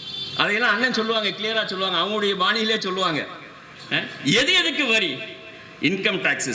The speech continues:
சேல் டேக்ஸ், என்ஃபோர்ஸ்மெண்ட், அது இது, எக்ஸைஸ் டியூட்டி, அந்த டியூட்டி, இந்த உட்கார்ந்தா வரி, நின்றா வரி, படுத்தா வரி, பேசினா வரி. ஜிஸ்யா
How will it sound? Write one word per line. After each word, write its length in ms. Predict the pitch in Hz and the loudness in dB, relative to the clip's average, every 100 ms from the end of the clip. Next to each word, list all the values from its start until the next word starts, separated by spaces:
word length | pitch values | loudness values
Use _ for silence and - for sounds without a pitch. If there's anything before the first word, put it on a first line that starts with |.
| - | 0
சேல் 200 | 190 202 | -2 -2
டேக்ஸ், 320 | 175 151 - | -2 -2 0
என்ஃபோர்ஸ்மெண்ட், 720 | 123 156 160 233 233 185 156 | 0 0 2 0 2 0 0
அது 400 | 123 120 170 247 | 0 0 -2 -2
இது, 260 | 190 185 165 | -2 0 0
எக்ஸைஸ் 340 | 160 254 196 | 2 0 0
டியூட்டி, 220 | 202 170 151 | -2 -2 0
அந்த 280 | 175 269 | 2 0
டியூட்டி, 240 | 262 233 175 | 2 2 2
இந்த 280 | 165 262 269 | 2 4 4
உட்கார்ந்தா 580 | 190 190 311 285 254 | 2 2 0 2 2
வரி, 180 | 208 185 | 2 0
நின்றா 400 | 175 254 311 277 | 0 -2 0 0
வரி, 140 | 220 170 | 0 0
படுத்தா 480 | 156 277 - 302 | -2 -4 -2 0
வரி, 220 | 247 196 143 - - - - - - | 2 0 -2 -8 -14 -14 -14 -8 2
பேசினா 520 | 247 381 349 349 277 | 6 6 6 6 8
வரி. 140 | 214 - - - - - - - - - - - - - - - - - - - - - - | 6 2 -4 -8 -12 -14 -16 -16 -16 -14 -14 -12 -12 -10 -10 -8 -8 -8 -6 -4 -4 -2 2
ஜிஸ்யா 340 | 208 - 330 | 2 2 0